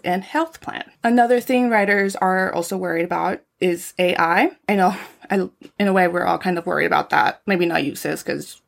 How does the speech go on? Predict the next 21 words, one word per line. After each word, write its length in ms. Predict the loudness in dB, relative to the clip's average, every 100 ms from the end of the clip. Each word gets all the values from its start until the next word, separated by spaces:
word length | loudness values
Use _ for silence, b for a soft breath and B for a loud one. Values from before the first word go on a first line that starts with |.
| _ -4
in 100 | -4
your 120 | -2
industry, 520 | -2 -2 -4 0 0 0
<laughs> 340 | -6 _ _
you 80 | -12
kinda 200 | -6 -4
need 180 | -4 -4
pe-, 120 | -10 -12
humans. 560 | -4 0 0 0 -4 -6 B B B B 0
But 240 | 0 2
this 180 | 0 -2
would 140 | -4 -2
kind 160 | -2
of 100 | 0
be 80 | -2
the 140 | -2
scenario. 640 | -4 -6 -4 -6 -6 -10 -14 B B B _
A 240 | 2 4 4
I 380 | 4 4 4
would 440 | 2 0 0 0 0
generate 600 | 0 0 0 0 -2